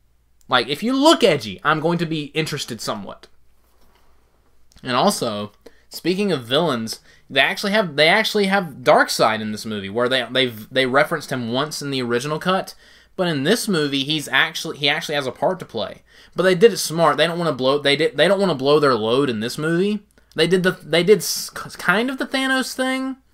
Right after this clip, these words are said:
They didn't tease him at the very, very, very, very, very end, but they had, they, they, what they did, I loved so much.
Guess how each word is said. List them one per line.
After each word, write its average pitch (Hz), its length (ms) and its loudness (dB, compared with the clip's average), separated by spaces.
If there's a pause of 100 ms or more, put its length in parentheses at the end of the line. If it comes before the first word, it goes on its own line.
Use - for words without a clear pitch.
(460)
They 202 140 4
didn't 233 240 2
tease 220 260 0
him 214 100 2
at 196 120 -2
the 151 60 0
very, 165 260 4
very, 156 240 4
very, 156 200 6
very, 147 280 4
very 160 340 2
end, 220 300 0 (440)
but 143 140 -4
they 160 140 2
had, 170 400 0
they, 165 200 -2 (140)
they, 170 280 0
what 156 200 0
they 170 140 4
did, 143 320 4
I 120 180 2
loved 120 380 2
so 117 240 -4
much. 104 500 -8